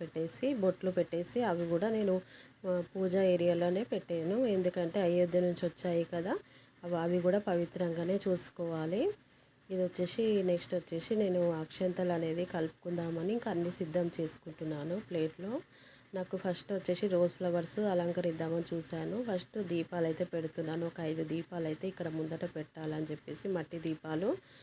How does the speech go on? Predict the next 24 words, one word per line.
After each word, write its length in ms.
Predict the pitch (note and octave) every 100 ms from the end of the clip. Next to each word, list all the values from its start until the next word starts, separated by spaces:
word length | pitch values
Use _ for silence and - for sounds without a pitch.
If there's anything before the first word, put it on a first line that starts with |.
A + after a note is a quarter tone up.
| - - -
మట్టి 200 | F3 E3
ప్రమిదల్ని 680 | F3+ F#3 E3+ E3 E3 F#3+ F#3+
తయారు 400 | F3+ F3+ E3 D#3+
చేసుకున్నాను. 720 | D#3+ D#3+ - E3+ D#3+ E3 C4 D4+ B3
చామంతి 380 | G#3 F#3+ F3+ F3
పూలు 320 | - F3 F3+
ఇక్కడ 260 | F#3+ F3+
అలంకరించుకున్నాను 960 | E3 E3+ E3 F3 E3 D#3 - - D#3 D#3+
వాటి 300 | D#3+ D3+ D#3
మీద, 260 | D#3 D3+ D#3+ C4+ G#4 - - - - F3
మొత్తము 520 | E3+ - F#3+ F#3 F3+ -
పూలతోటి 460 | F3 E3+ F3 E3 E3+
అలంకరించుకున్నాను. 680 | D#3+ D#3+ E3 D#3+ - D#3+ G#3
ఇక్కడ 160 | B3
ఆవు 320 | A3 F3 F3
నెయ్యి 260 | F#3 F3+ F3
వేసుకొని 560 | E3+ E3 - - F3 G#3
పసుపు 400 | F3 E3 - F#3
వేసుకొని 580 | E3+ E3 - F3 F#3
నేనైతే 340 | G#3 F3 E3 F3+
అక్షంతలు 400 | D#3+ - E3 E3
అయితే 220 | D#3+ G3
కలుపుకున్నాను. 720 | F#3 E3 D#3+ - E3+ D#3 D3+
ఎందుకంటే 640 | F3 E3 E3 E3 D#3+ A#3